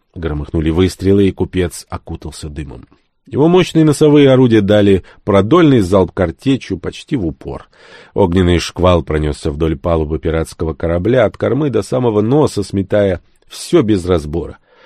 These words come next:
Фальшборд в кормовой части разлетелся в щепки. Все, что находилось на корме, было изуродовано и разрушено. Снасти стоячего и бегучего такелажа повисли гроздями, а паруса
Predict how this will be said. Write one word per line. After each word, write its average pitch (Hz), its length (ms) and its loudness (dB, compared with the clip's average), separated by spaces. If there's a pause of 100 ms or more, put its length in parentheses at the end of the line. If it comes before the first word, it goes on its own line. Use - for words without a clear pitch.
(160)
Фальшборд 110 720 2
в - 60 -20
кормовой 113 440 2
части 117 380 0
разлетелся 101 680 0
в 82 60 -12
щепки. - 460 -12 (340)
Все, - 240 -8
что - 160 -10
находилось 78 540 -4
на 85 80 -4
корме, 85 320 -2
было 82 180 0
изуродовано 80 540 -2
и 82 80 -2
разрушено. 87 600 -2 (220)
Снасти 123 680 -4
стоячего 95 800 -4
и - 180 -12
бегучего 98 580 -4
такелажа 101 680 0 (240)
повисли 139 420 2
гроздями, 95 640 0
а 80 80 -4
паруса 82 520 -8